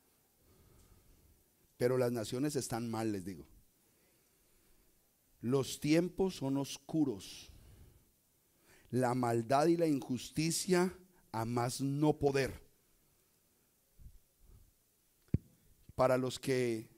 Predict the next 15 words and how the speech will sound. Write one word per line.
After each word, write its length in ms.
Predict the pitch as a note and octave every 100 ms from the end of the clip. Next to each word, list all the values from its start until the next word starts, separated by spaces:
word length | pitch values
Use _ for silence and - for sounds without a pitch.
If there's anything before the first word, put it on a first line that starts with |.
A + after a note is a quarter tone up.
| _ -
no 180 | A#2 C3
tuvieron 420 | D#3 D#3+ E3 D#3
en 140 | B2+
cuenta 680 | A2+ C3 B2+ A#2 C#3 C#3+ D#3 - _ _ _ _ -
la 280 | A#2+ A#2 A2
violación 1080 | A2 A#2 A2 A2 G2 - - A#2+ C#3 D#3 E3
a 60 |
la 120 | F3 D#3+
Constitución 760 | - B2 - A#2 G#2 G#2+ A#2+
de 80 | C3
los 160 | C#3 B2
Estados 340 | G#2+ A#2+ C3+
Unidos 300 | A#2+ B2 C3+
que 120 | -
hicieron 500 | A2 - A#2 C3+ C#3